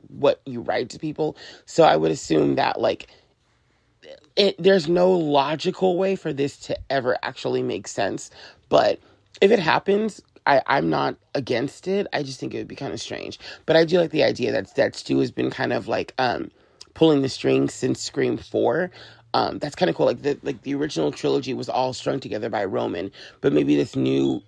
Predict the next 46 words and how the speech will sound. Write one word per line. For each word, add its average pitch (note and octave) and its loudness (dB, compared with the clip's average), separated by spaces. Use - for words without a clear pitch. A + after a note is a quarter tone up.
s-, - -18
line B2+ 2
of C3 -2
movies C3 -2
from B2 -4
four A2+ 2
beyond A2+ -4
is C3+ -2
more B2+ 0
of G2+ -2
Stu C3+ -2
kind C3 0
of - -8
getting B2 -2
people - -4
and C3 -4
things A#2 -4
set A#2 0
up - 0
for - -10
his B2 -6
return. - -8
I F3+ 4
like G3+ 2
that C#3 -2
idea, A#2 -2
'cause D#3 -2
it D#3+ 4
was E3 -2
kind F#3+ -2
of F#3+ 0
a D#3 0
thought B2 -4
that, A#2+ -4
you C#3+ -2
know, C3 0
his B2+ -4
nephew, C#3 0
even C3+ 0
though C3+ 0
he G#2+ -6
was B2+ -4
a B2 -2
wasted A#2 -4
character, A#2+ -4
um, - 0